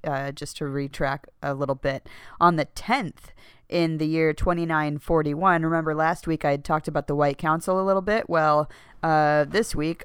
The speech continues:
on the tenth, uh, the White Council was assaulting Dol Guldur, um, in the year twenty-nine forty-one. So again, that was when The Hobbit was going on. Uh, on the twelfth, just a couple of days later, in the year three thousand one, Sauron appears in Mordor.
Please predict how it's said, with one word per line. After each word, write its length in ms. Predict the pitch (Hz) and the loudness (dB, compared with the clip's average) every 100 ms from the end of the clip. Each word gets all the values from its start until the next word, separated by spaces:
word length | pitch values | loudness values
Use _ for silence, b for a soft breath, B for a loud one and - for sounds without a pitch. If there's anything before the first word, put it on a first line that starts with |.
| - | -4
on 120 | 156 | -2
the 80 | 156 | -2
tenth, 480 | - 208 180 160 - _ _ | -2 0 -2 -6 -18 _ _
uh, 220 | 156 151 | 0 2
the 140 | 147 147 | 2 4
White 260 | 160 170 | 4 4
Council 500 | - 175 165 - 165 151 | 4 4 4 2 2 2
was 220 | 147 - | -2 -2
assaulting 840 | 151 - 160 156 - 151 147 147 | -6 2 2 2 -2 -4 -2 -4
Dol 260 | 143 147 147 | 0 0 0
Guldur, 640 | 139 135 139 190 220 233 - b b b b b b _ - | -2 -2 0 0 0 -2 -8 b b b b b b _ 0
um, 560 | 160 151 147 147 147 143 - - _ _ _ _ _ _ - - | 4 4 4 0 -8 -10 -18 -20 _ _ _ _ _ _ -10 -6
in 100 | 180 | -4
the 60 | |
year 120 | 175 170 | -2 -2
twenty-nine 500 | 175 165 160 147 143 | -2 -2 -2 -4 -4
forty-one. 680 | 151 143 139 156 175 180 180 | -4 -2 -2 0 0 0 -4
So 200 | - 143 | -4 -2
again, 300 | 147 156 151 | 0 0 0
that 200 | 151 143 | 0 0
was 320 | 147 143 - | -4 -4 -4
when 320 | 147 139 131 131 | -4 -4 -4 -4
The 120 | 135 | 4
Hobbit 380 | 180 208 226 - | 4 4 2 -2
was 180 | 214 | -4
going 320 | - 214 220 214 | -2 -2 0 0
on. 340 | 214 214 220 - B B B B B - | 0 -2 -8 -12 B B B B B 0
Uh, 260 | 175 160 | 2 4
on 180 | - 170 | 4 2
the 60 | 151 | 0
twelfth, 520 | - - 220 262 - | -2 6 6 6 0
just 240 | - 170 | -6 -6
a 20 | - | -4
couple 260 | 175 175 | -2 0
of 100 | 165 | 0
days 280 | 156 151 147 | 2 0 0
later, 400 | 165 190 220 226 | 0 0 2 0
in 180 | 208 170 | 0 0
the 80 | 160 | -2
year 240 | 156 151 | 0 -2
three 340 | 156 - 185 262 | -4 -6 -6 -2
thousand 560 | 196 151 147 151 151 | 2 4 2 -2 -4
one, 380 | 135 135 135 151 151 | -2 -2 -2 -6 -10
Sauron 680 | - 190 214 208 160 147 - | -6 0 2 4 2 0 -6
appears 560 | - - 190 185 180 | -6 -6 -4 -4 -4
in 220 | 170 160 156 | -4 -4 -4
Mordor. 640 | 165 165 147 123 - 147 | -2 -2 -2 -4 -4 -8